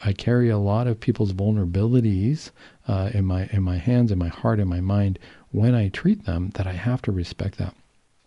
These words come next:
This is really what it comes down to when people ask me, "Doctor, how do you treat people who it seems like they're hurting themselves? How do you treat people, uh, who,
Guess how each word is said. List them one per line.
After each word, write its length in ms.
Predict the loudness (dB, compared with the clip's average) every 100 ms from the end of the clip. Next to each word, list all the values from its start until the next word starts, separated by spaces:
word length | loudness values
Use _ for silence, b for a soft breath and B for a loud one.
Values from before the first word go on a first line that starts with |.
| _
This 160 | 6 8
is 100 | 8
really 240 | 6 4
what 140 | 4 2
it 60 |
comes 180 | 0 0
down 240 | 2 0
to 160 | 2 2
when 320 | 2 0 -2 B B B
people 280 | 2 2 4
ask 160 | 2 0
me, 80 | 0
"Doctor, 300 | 0 0 0
how 160 | 0
do 80 | 0
you 100 | 0
treat 260 | 0 -2 0
people 260 | -2 0
who 240 | 0 0 0
it 80 |
seems 240 | -2 -2 -2
like 120 | -2
they're 120 | -4
hurting 260 | -2 0 0
themselves? 520 | -2 -2 -4 -4 -8 B B B
How 160 | 0 2
do 80 | 2
you 120 | 0
treat 220 | 0 -2
people, 420 | -2 -2 -2 -4 B B _
uh, 220 | -2 -2
who, 140 | 0